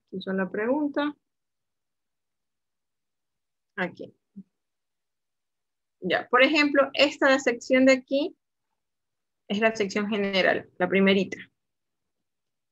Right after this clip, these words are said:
Y aquí exactamente donde estás poniendo los títulos y todo, es ya la sección contenidos. Esta, por ejemplo, digamos que el primer contenido es Introducción al Arte del Siglo veinte, genial.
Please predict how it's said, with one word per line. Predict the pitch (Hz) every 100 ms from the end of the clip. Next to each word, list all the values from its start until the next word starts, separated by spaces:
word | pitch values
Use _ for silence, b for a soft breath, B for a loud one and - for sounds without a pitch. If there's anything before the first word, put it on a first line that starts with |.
| _
Y | - 277 311
aquí | 269 269 254
exactamente | 254 233 247 247 220
donde | 214 202
estás | 190 220 233
poniendo | 247 240
los | 240 262
títulos | 285 269 269 262 277
y | 262
todo, | 285 262 269 330 _ _ _ _ _ _
es | 220 233 233
ya | 202 208 202 220 - _ _
la | - 202 202 208 208 - _ _ _ _
sección | - 202 220 214
contenidos. | 220 202 190 190 - - - _ _ _ _ _
Esta, | 214 214 220
por | 190
ejemplo, | 202 202
digamos | 202 196 202
que | 202
el |
primer | 196 190 202
contenido | 220 220 233 240
es |
Introducción | 233 196 202 214
al | 214
Arte | 214 214
del | 220
Siglo | 226 233 240
veinte, | 254 254
genial. | 220 185 -